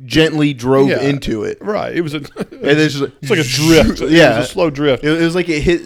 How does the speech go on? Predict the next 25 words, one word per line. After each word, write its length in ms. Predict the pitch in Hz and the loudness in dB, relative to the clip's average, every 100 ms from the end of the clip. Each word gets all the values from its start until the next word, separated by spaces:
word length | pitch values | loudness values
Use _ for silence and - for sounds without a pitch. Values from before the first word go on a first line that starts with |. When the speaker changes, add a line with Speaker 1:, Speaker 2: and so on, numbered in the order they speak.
| - | -8
Speaker 1:
it 180 | 139 143 | -4 -2
hit 180 | 160 - | -2 -6
quicksand 640 | - - 170 - 135 117 | -6 -4 -4 -4 -4 -4
and 120 | 117 | -4
just 180 | 120 127 | -6 -8
slowly 480 | - 139 135 135 131 | -6 -2 0 2 0
sunk 320 | 127 135 123 | -2 -4 -2
down 260 | 123 120 123 | -2 0 0
Speaker 2:
Yeah, 240 | 135 - | 0 0
Speaker 1:
into 140 | - - | -2 -4
it. 60 | |
Speaker 2:
that, 220 | 185 - 113 | -4 -4 -4
I 220 | 180 185 | -4 -2
was 220 | 156 127 | -2 -2
like, 280 | 135 123 - | -2 -4 -6
so 80 | - | -8
when 100 | 175 | -4
they 100 | 233 | -4
showed 260 | - 190 151 | 0 2 0
the 80 | 131 | -2
scene 280 | - 139 123 | -4 -4 -4
of 80 | |
this 140 | 127 123 | -6 -6
thing, 320 | 139 123 120 | -6 -6 -6
like, 380 | 127 131 120 117 | -4 -2 -2 -4